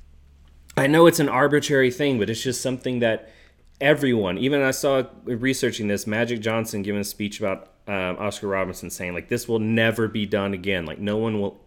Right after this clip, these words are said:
ever pull this off." And that if,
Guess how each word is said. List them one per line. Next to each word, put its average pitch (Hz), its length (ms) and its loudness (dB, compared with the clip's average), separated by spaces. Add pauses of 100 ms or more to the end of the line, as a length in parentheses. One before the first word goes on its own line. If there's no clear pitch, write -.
ever 104 480 -2 (500)
pull 107 260 -2
this 98 240 -2
off." - 380 -6
And 92 160 -10
that - 300 -8 (200)
if, - 300 -16